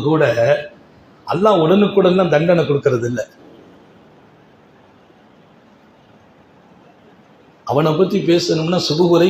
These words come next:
பேசிட்டே இருக்கான். அப்பவும் கூட அந்த தாகம் தனியாது,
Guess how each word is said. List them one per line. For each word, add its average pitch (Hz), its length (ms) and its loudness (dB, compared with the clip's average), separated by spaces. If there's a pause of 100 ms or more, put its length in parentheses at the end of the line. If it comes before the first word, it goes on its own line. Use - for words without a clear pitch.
பேசிட்டே 151 400 -2
இருக்கான். 127 280 -6 (1600)
அப்பவும் 190 460 2
கூட 220 100 6 (100)
அந்த 160 120 2 (160)
தாகம் 180 360 4
தனியாது, 156 420 2